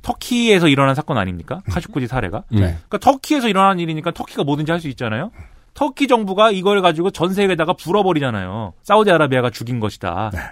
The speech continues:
Speaker 1: 자기 나라 언론인을. 불어버리니까 다른 나라에서 볼 때 "야, 사우디는 진짜 나쁜 놈이구만." 사우디의 빈살만 왕세자라는 놈이 개혁을 한다고 그러고 이렇게 하더니 개혁이 아니고 완전히 뭐 악마구만.
Speaker 2: 외교적 최전선인 사우디만큼은 지켜야 됩니다, 미국은.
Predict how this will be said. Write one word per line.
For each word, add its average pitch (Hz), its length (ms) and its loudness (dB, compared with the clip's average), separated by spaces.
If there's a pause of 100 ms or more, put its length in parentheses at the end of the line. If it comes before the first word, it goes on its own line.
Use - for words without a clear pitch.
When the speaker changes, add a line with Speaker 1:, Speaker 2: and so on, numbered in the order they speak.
Speaker 1:
자기 120 220 -4
나라 117 200 0
언론인을. 104 640 -2 (180)
불어버리니까 175 560 2
다른 165 260 0
나라에서 160 260 2
볼 120 100 -6
때 147 120 -8
"야, 120 100 -2
사우디는 170 440 -2
진짜 - 240 -2
나쁜 202 260 -2
놈이구만." 196 460 -4 (340)
사우디의 269 360 4
빈살만 233 520 0
왕세자라는 180 600 -2
놈이 208 260 -6 (240)
개혁을 233 340 4
한다고 196 280 2
그러고 170 240 -2
이렇게 160 220 -4
하더니 175 360 -4
개혁이 196 360 0
아니고 143 320 2
완전히 147 440 -2
뭐 185 120 -4
악마구만. 208 580 -4 (320)
Speaker 2:
외교적 185 480 4
최전선인 185 760 2
사우디만큼은 190 920 2
지켜야 147 360 4
됩니다, 104 360 -2
미국은. 113 380 -2